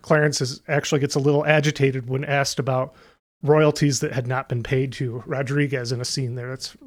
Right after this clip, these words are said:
rather well known, but Clarence, big time as far as, I mean, he signed a lot of, of major acts. And so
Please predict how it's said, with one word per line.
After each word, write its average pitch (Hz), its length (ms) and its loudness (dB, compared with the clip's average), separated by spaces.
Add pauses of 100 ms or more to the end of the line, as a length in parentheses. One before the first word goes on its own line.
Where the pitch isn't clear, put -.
(160)
rather 156 220 6
well 135 180 2
known, 131 340 -2
but 127 220 -6 (880)
Clarence, 220 380 2 (360)
big 170 200 2
time 131 320 2
as 127 180 -4
far 156 200 4
as, 139 140 2
I 151 120 -2
mean, 131 140 -4
he 156 340 0 (360)
signed 160 360 0
a 147 60 0
lot 143 260 2
of, 135 160 -4
of 139 280 -6
major 139 400 -2
acts. 147 400 -2
And 131 160 -2
so 135 380 2